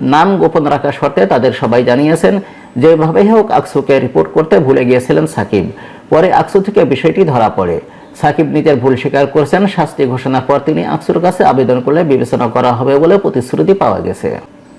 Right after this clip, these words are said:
আকসুর নিয়মে আছে কোনো ক্রিকেটার, ম্যাচ অফিসিয়াল, টিম অফিসিয়াল সহ সরাসরি ক্রিকেটে সম্পৃক্ত কোনো ব্যক্তি জুয়াড়িদের কাছ থেকে প্রাপ্ত অনৈতিক প্রস্তাব না জানিয়ে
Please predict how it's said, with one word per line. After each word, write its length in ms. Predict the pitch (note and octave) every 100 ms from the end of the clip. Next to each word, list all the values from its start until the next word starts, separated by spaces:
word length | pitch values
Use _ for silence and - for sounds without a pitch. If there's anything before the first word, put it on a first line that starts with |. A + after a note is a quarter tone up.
| -
আকসুর 360 | D3+ D3 B3+
নিয়মে 360 | C4+ B3 A#3+ A#3+
আছে 180 | A#3 A#3+
কোনো 240 | A3 F3+
ক্রিকেটার, 640 | D#3+ D3+ D3 D#3+ F#3 A3 G#3
ম্যাচ 260 | C#3+ C#3+
অফিসিয়াল, 460 | C#3 C#3+ C#3+ F#3 G#3
টিম 240 | G3+ B2+
অফিসিয়াল 460 | B2+ C#3+ - E3+ E3
সহ 240 | G#3 G#3 G#3
সরাসরি 400 | D#3 C3+ D3+ C3+
ক্রিকেটে 540 | C3+ C3 D3+ D3+ F#3
সম্পৃক্ত 460 | G3 - - D#3+ -
কোনো 240 | G3 C#3
ব্যক্তি 380 | A#2 B2 - E3
জুয়াড়িদের 480 | E3 C3+ C3 C3 E3
কাছ 260 | D3+ C#3 -
থেকে 180 | C3+
প্রাপ্ত 380 | B2 A#2+ A#2+ -
অনৈতিক 640 | F3 - C#3+ C#3+ C#3+ F3+ -
প্রস্তাব 400 | - - C#3 A3+
না 200 | A#3 A#2+
জানিয়ে 380 | A#2+ C3 D3+